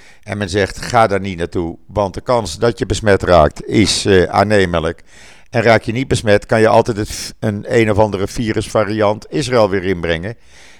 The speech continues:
En dat hebben we liever niet. Als je niet moet vliegen, doe het dan niet. Blijf gewoon thuis,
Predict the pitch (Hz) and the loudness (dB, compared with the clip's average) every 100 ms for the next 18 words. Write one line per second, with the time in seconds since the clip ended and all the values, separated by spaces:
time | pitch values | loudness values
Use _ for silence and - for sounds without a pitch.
0 | - - 113 110 120 104 110 113 107 117 | -12 -2 -2 -2 -8 -8 0 2 4 0
1 | 104 113 92 87 113 131 104 - - - | 2 0 0 -2 -4 -4 -6 -8 -20 -20
2 | - - - - 156 147 147 123 113 117 | -20 -20 -8 2 2 2 -4 -6 -8 -6
3 | 110 - 120 107 107 98 101 - - 98 | -6 -4 -2 -2 0 0 -2 -8 -20 -4
4 | 147 139 127 117 98 90 - - 110 127 | -2 0 0 -2 -2 -6 -8 -10 0 2
5 | 123 - 110 107 95 92 85 80 - | 2 0 0 0 0 0 2 0 -4